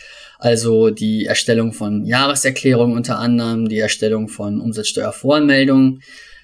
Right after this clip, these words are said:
Darüber hinaus beraten wir unsere Mandanten auch viel zu umsatzsteuerrechtlichen Fragestellungen.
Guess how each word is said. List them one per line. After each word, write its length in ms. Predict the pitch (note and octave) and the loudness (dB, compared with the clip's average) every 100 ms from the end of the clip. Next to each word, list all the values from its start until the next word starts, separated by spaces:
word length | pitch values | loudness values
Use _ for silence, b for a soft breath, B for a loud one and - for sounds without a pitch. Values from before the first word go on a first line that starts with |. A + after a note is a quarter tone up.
| B | B
Darüber 300 | B2 A#2+ A#2+ | 0 2 4
hinaus 400 | A#2+ A#2+ A#2+ C3 | 4 2 2 0
beraten 380 | - A2+ A#2 A#2+ | -2 0 0 0
wir 60 | A#2+ | -2
unsere 240 | A#2 A2+ | -2 0
Mandanten 480 | A2+ A2 A2+ A#2 G#2+ | 0 0 0 -2 -4
auch 100 | A2 | -6
viel 280 | - C3 B2+ | 0 2 2
zu 140 | A#2 B2 | 0 0
umsatzsteuerrechtlichen 920 | A#2+ A#2 - A2 G#2+ A2+ A2+ G#2+ G#2 | 0 0 0 -2 -2 -4 -6 -6 -6
Fragestellungen. 920 | - A#2+ D3 - C3+ C3 B2+ C3 C3 | -2 -2 0 0 2 4 2 0 -2